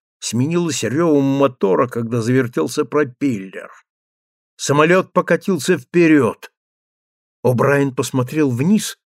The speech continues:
и увидел, что девушка упала в обморок. Она лежала без сознания прямо на пути колес, и у него на глазах правое крыло пронеслось над ней. Испуганные ревом двигателя,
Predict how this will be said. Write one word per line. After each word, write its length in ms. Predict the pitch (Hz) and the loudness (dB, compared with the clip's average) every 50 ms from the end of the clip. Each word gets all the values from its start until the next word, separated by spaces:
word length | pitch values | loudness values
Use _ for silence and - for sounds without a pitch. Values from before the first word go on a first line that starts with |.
| _ _ | _ _
и 80 | - 156 | 2 2
увидел, 580 | 175 165 151 139 156 214 202 160 160 165 151 123 | 4 4 2 2 2 2 2 2 2 2 2 2
что 260 | - - - 165 160 | 0 0 0 0 0
девушка 480 | 131 147 214 220 180 156 - - - | 2 2 2 2 2 -2 -4 -2 2
упала 400 | 143 135 120 123 180 180 180 185 | 2 2 2 2 2 2 2 2
в 120 | 180 165 170 | 0 2 2
обморок. 600 | 151 104 85 95 95 87 - - _ - - _ _ _ _ _ _ _ _ _ _ _ | 2 2 0 -4 -8 -8 -8 -12 _ -18 -20 _ _ _ _ _ _ _ _ _ _ _
Она 220 | - 110 147 160 170 | -2 2 4 4 4
лежала 520 | 170 170 160 139 131 156 160 143 143 139 | 4 2 0 0 2 2 2 4 2 2
без 220 | 131 127 127 - | 2 0 -2 -2
сознания 640 | - - 156 143 131 156 180 185 170 156 151 143 131 | -2 0 0 0 2 2 0 0 0 2 2 0 0
прямо 380 | - - 151 160 160 160 160 | 0 0 -2 0 0 0 0
на 140 | 156 151 147 | 0 0 -2
пути 320 | 127 - 175 - - 196 170 | -2 -4 -6 -6 -4 -6 -6
колес, 600 | - - 175 92 87 82 78 - - - - - _ _ _ _ - | -4 -2 -2 0 0 0 -2 -2 -4 -8 -12 -14 _ _ _ _ 2
и 40 | 131 | 4
у 120 | 151 165 | 4 6
него 240 | 175 180 185 170 190 | 6 4 4 2 2
на 140 | 190 185 160 | 2 2 2
глазах 560 | 143 165 175 170 151 135 208 226 190 - - - | 4 4 6 6 4 4 4 2 2 0 -2 0
правое 460 | - 175 180 180 170 170 175 170 147 | 0 2 2 4 4 4 4 4 2
крыло 480 | - - 170 175 175 170 180 214 202 | 0 0 2 2 2 4 4 2 2
пронеслось 920 | 131 - - 156 175 175 165 160 143 - - 170 170 175 165 139 127 - - | 2 0 -2 -2 0 0 0 -2 -2 -4 -4 -4 -2 0 0 0 -2 -4 -4
над 260 | 143 143 135 117 113 | -4 -4 -2 -2 -2
ней. 460 | 127 127 104 82 87 90 _ _ _ _ _ _ _ _ _ _ _ _ _ _ _ _ _ _ _ _ _ _ | -2 -2 -2 -4 -8 -12 _ _ _ _ _ _ _ _ _ _ _ _ _ _ _ _ _ _ _ _ _ _
Испуганные 800 | - 120 - - - - 185 160 127 135 143 139 131 127 131 131 | -6 -6 -6 -6 -6 -6 -4 -2 0 0 2 2 4 4 4 4
ревом 440 | 127 143 151 131 120 123 123 113 104 | 4 2 2 2 2 2 2 0 0
двигателя, 640 | 104 107 151 190 160 135 123 - 104 92 92 - | -2 -4 -4 -2 -2 -2 -4 -4 -6 -10 -10 -12